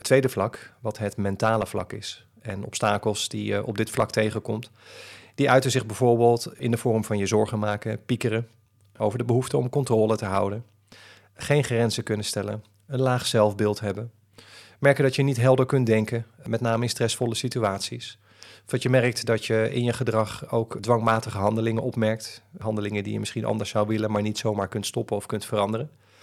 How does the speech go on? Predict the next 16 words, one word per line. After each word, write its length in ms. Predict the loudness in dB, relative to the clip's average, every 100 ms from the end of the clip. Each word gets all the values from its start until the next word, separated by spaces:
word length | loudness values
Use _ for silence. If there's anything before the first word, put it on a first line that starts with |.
| -20 -20 -18 -18 -20 -2
En 320 | 4 6 4 0
een 80 | 4
andere 240 | 4 6 2
obstakel 480 | 2 4 4 4
in 60 | 2
je, 260 | 0 -2 0
op 100 | 0
het 80 |
mentale 360 | 0 2 2 2
vlak, 380 | 0 -2 -2 -12
dat 280 | -4 -4 -2 -8
kunnen 380 | 0 2 2 0 0
je 340 | 0 0 0
belemmerende 560 | 0 4 4 4 2 0
overtuigingen 640 | 0 0 0 0 -2 -8
zijn. 340 | -8 -8 -10